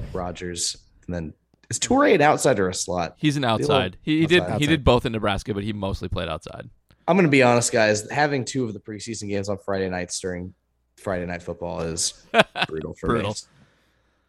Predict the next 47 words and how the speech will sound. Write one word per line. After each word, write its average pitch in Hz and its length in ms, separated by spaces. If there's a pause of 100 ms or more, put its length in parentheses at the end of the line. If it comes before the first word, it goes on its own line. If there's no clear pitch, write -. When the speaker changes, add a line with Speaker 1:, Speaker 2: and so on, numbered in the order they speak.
(240)
Speaker 1:
Thank 117 160
God 113 100
we're 101 80
back 92 140
to - 80
Sundays. 82 460 (200)
Speaker 2:
I, 175 200
I, 156 180 (140)
I 143 100
am 143 160
with 127 200
you 127 120
on 113 120
Tyler 110 240
Johnson, 110 360
though. 123 120
The 113 100
main 120 200
reason 110 240
I 104 60
want 98 240
him 107 120
is 104 80
because 101 280
he 107 80
can 98 120
step - 280
in 104 100
and 98 120
replace 95 340
Watkins 92 440
immediately, 107 520
and 110 240 (340)
Watkins 135 340
is 120 140
a 113 40
Speaker 1:
Yep. - 60
Speaker 2:
fine 117 240
placeholder, 117 640
but 113 140
if 101 100
you 117 120
can 107 180
do 110 100
better, 95 260
you 95 160
should. 78 480